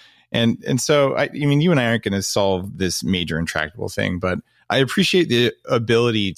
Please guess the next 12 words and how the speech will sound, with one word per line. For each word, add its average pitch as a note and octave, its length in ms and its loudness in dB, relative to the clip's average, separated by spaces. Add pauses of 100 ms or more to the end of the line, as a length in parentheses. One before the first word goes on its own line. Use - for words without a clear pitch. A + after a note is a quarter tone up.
to F#2+ 380 -2 (220)
have A#2 380 0
an, G2+ 220 0 (120)
a F#2+ 80 -4
curious, C3+ 720 2
open-minded G#2 720 0
discussion G2 640 -2
about D3 280 2
it, E3+ 180 2 (520)
uh, A2 200 0
without, G#2+ 720 0
uh, F#2 320 0